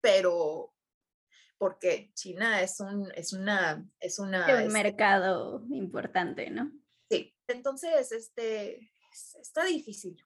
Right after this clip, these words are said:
Speaker 1: cuando te, te lanzan esas razones, porque sí, te dirán, "Ay, sí, sí, apoyo y todo", te, te ponen la, la, la banderita ahí, este, allá en Disneyland y todo eso, pero cuando viene a la, en verdad, a hacer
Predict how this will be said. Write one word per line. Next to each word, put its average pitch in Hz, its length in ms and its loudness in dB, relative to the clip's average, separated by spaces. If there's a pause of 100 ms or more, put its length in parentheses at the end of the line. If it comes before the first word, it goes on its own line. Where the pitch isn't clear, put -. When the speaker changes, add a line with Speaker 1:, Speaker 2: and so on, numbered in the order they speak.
Speaker 1:
cuando - 240 -16
te, 180 180 -2
te 196 180 2
lanzan 208 500 0
esas 208 540 0 (600)
razones, 165 760 -8 (540)
porque 190 760 4
sí, 370 300 2
te 247 100 6
dirán, 233 240 6
"Ay, 427 120 -2
sí, - 200 -4 (140)
sí, 370 220 2
apoyo 294 440 2
y 254 80 -2
todo", 254 420 0
te, 208 200 0
te 208 100 -6
ponen 247 340 -4
la, 220 160 2
la, 180 460 -4
la 175 180 -10
banderita 175 640 -4 (180)
ahí, 190 300 -2
este, 180 560 -8 (220)
allá 190 220 -2
en 202 120 4
Disneyland 190 580 0
y 170 80 -12
todo 170 220 2
eso, - 280 2
pero 180 260 8
cuando 180 320 2
viene 254 320 4
a 240 160 2
la, 175 360 -2
en 180 100 -18
verdad, 190 280 0
a 254 40 4
hacer 269 260 -2